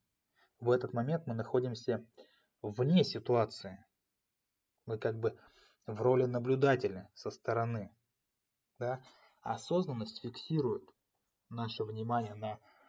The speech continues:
настоящем моменте. Именно она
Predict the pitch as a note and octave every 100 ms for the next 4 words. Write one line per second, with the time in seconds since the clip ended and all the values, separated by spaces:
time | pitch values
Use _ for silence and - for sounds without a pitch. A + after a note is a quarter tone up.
0 | _ - A#2 A2+ - C3 C#3 B2+ - A2
1 | G#2+ A#2 A#2 A2 - - _ _ _ _
2 | _ _ _ _ _ _ - A#2 A2+ A#2
3 | A#2+ B2+ B2+ G2